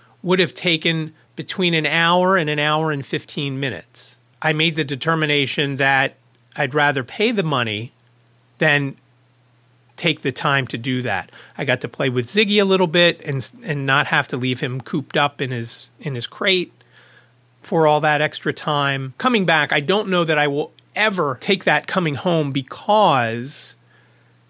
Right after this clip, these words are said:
I would have to cross Chester Road, and it's a,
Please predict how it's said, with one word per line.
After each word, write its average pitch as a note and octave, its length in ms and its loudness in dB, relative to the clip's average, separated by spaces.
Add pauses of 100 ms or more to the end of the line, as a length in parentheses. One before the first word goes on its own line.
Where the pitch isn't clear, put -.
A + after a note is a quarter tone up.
(540)
I D#3 80 -4
would C3 80 -2
have F3 220 2
to E3+ 100 -2
cross D3+ 360 2
Chester - 400 -2
Road, D3 380 4
and C3+ 160 0
it's C#3 160 -4
a, C#3+ 220 0